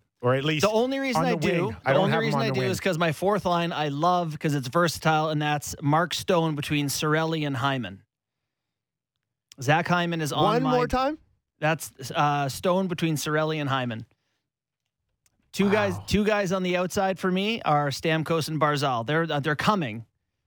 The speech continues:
Speaker 2: They're in.
Speaker 3: Hyman.
Speaker 2: They're in.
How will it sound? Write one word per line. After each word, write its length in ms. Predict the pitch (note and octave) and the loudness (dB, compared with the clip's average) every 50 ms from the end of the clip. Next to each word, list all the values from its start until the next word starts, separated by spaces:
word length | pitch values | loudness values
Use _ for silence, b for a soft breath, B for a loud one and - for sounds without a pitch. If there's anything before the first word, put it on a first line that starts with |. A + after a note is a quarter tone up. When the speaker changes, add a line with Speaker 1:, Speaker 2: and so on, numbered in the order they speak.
| _ _ _ - | _ _ _ 0
Speaker 2:
They're 200 | D3 C#3+ D3 E3+ | 2 4 4 4
in. 320 | F3+ E3 C3+ A2+ A2 G2+ - | 2 0 -2 -4 -6 -8 -10
Speaker 3:
Hyman. 640 | - - - - - D3+ D3 C#3 B2+ - - - _ _ _ _ - | -8 -6 -6 -4 -4 -6 -8 -10 -12 -14 -16 -20 _ _ _ _ -2
Speaker 2:
They're 180 | D#3+ D3+ D#3+ F3+ | 0 2 4 4
in. 380 | G3+ G3 E3 C#3 C3 B2+ A#2 | 2 2 0 0 -2 -4 -6